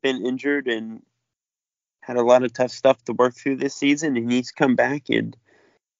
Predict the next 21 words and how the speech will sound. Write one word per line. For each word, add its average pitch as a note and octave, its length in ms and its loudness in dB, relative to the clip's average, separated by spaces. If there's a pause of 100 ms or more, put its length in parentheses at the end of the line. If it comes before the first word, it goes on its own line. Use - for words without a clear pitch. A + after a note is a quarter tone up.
(140)
played C#3 140 8
a C3 40 4
really C#3 220 4
strong C3+ 360 2
series, D3 500 2
especially C3 480 -6
these B2 240 -2
last B2 240 -2
couple C3 280 0
games. B2+ 600 0 (160)
Um, G#2+ 300 0
he's A2+ 160 0
been B2+ 200 0
their A#2 100 -2
best A#2+ 300 -4
player A#2 280 6
offensively A#2 760 2
since A2 320 0
Scottie A#2 340 0
went A#2+ 220 2
down, D3+ 400 -2